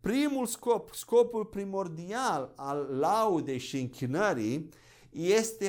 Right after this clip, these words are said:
pentru slujirea lui Dumnezeu, pentru a pune valoare. Worship înseamnă a pune valoare pe Dumnezeu, a aduce laude la Dumnezeu. Scopul primar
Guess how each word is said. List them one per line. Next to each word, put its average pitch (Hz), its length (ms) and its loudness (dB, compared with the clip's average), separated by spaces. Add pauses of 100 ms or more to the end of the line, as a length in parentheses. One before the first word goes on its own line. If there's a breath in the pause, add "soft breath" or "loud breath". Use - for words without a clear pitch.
pentru 151 320 -6
slujirea 147 720 -2
lui 147 160 0
Dumnezeu, 127 640 0
pentru 156 220 0
a 151 120 2
pune 214 360 -4
valoare. 156 1000 0
Worship 147 760 0
înseamnă 143 760 -2 (220 loud breath)
a 127 140 0
pune 175 340 -2
valoare 151 680 2
pe 147 180 -2
Dumnezeu, 139 600 -2
a 117 100 0
aduce 156 380 0
laude 185 580 2
la 131 120 4
Dumnezeu. 120 460 0 (140 loud breath)
Scopul 226 520 2
primar 185 560 0